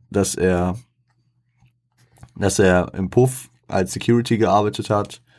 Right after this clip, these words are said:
das, äh, jedoch aufgrund der Probleme, die se-, äh, die seine Freundin damit hatte,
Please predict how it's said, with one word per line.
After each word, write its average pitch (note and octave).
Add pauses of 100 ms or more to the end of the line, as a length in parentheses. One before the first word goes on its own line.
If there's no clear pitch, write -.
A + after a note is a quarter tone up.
(600)
das, -
äh, D#2
jedoch F#2+
aufgrund F#2
der F2+ (1300)
Probleme, G#2
die G2+
se-, G2
äh, G2 (160)
die F#2+
seine F#2
Freundin G#2
damit F2+
hatte, G2+